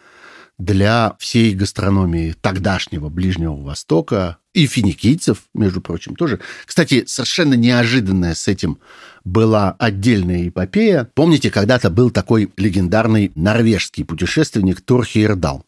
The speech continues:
который предпринимал разные удивительные путешествия на всяких древних судах для того, чтобы доказывать всякие свои научные гипотезы. Он переплывал через Тихий океан на бальсовом плоту Кантики.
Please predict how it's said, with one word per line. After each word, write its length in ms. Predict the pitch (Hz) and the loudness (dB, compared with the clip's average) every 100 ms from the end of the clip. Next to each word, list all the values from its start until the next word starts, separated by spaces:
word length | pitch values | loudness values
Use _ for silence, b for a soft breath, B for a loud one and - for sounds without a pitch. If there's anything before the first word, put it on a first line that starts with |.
| - | -8
который 300 | 92 113 107 | -2 0 0
предпринимал 840 | 101 92 90 85 87 87 82 76 _ _ | -2 -2 -2 0 0 0 -4 -6 _ _
разные 440 | 87 85 80 82 | -6 -4 -2 -2
удивительные 560 | 80 78 92 87 80 78 | -2 -2 -2 -2 -4 -8
путешествия 720 | - 80 80 147 143 131 101 101 B B B B B B B _ | -10 -12 -6 -6 -6 -6 -6 -8 B B B B B B B _
на 320 | - 98 92 | -4 -2 -2
всяких 400 | 85 - 95 90 | -2 -4 -4 -2
древних 440 | 87 110 92 87 - | 0 0 2 0 -2
судах 340 | 95 117 185 | -2 0 0
для 160 | 127 107 | 2 2
того, 180 | 107 131 | 2 0
чтобы 240 | - 101 | 0 -2
доказывать 680 | 87 98 107 95 87 80 - | 0 0 0 0 -2 -6 -8
всякие 600 | - 82 - 85 85 76 | -6 -8 -6 -6 -6 -8
свои 540 | - 90 90 85 82 90 | -6 -4 -2 -2 -4 -4
научные 540 | 90 92 85 90 80 | -2 -2 -2 -2 -2
гипотезы. 540 | 71 82 170 160 110 | -2 0 0 2 2
Он 160 | 101 110 | 2 2
переплывал 480 | 104 95 90 90 82 | 0 -2 0 -2 -2
через 320 | - 82 - | -4 -6 -4
Тихий 300 | - 90 85 | -4 -2 -2
океан 440 | 80 - 90 78 | -2 -2 -2 0
на 280 | 78 76 76 | -2 -2 -4
бальсовом 460 | 78 87 80 82 76 | -4 -4 -4 -6 -8
плоту 340 | - 80 87 | -8 -10 -10
Кантики. 640 | 76 78 73 - 156 123 101 | -8 -6 -2 -2 -2 -2 -4